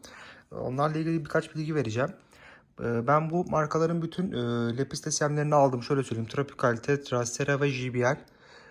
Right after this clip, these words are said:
Ee, şöyle içeriklerini de göstereyim size. J B L'in, e, yemi arkadaşlar, e, lepis test yemi biraz daha şey ağırlıklı, e, spirulina ağırlıklı bir yem.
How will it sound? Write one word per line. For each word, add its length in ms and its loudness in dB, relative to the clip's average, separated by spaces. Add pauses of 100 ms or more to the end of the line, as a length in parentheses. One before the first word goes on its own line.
(220)
Ee, 40 -10 (1300)
şöyle 300 -4
içeriklerini 540 -2
de 60 2
göstereyim 460 0
size. 440 -2
J 340 -2
B 160 0
L'in, 200 -2
e, 460 -2 (720)
yemi 300 0
arkadaşlar, 680 2
e, 360 -2
lepis 240 -6
test 220 -4
yemi 240 -2 (520)
biraz 340 4
daha 460 2 (1200)
şey 360 2
ağırlıklı, 640 2 (140)
e, 160 -4
spirulina 480 0
ağırlıklı 460 2
bir 60 -4
yem. 280 0